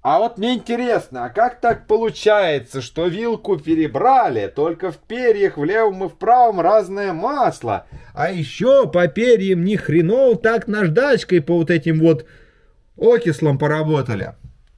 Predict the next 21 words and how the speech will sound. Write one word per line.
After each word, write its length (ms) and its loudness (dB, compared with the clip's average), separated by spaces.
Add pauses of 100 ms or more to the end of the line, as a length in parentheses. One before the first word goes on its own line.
(240)
Какая 560 0
интересная 1120 -4
история. 920 0 (2750)
Замечательно. 960 -10 (1400)
Ладно, 420 -2
механ 400 0
отправляется 760 -4
мыть. 420 -6 (220)
Он 260 -8
не, 160 -8
не 220 -8
этот, 240 -10
не 160 -10
многословный, 720 -6
он 160 -12
вообще 440 -12
разговаривать 680 -10
не 80 -16
умеет, 380 -14
не 120 -12
мой. 320 -14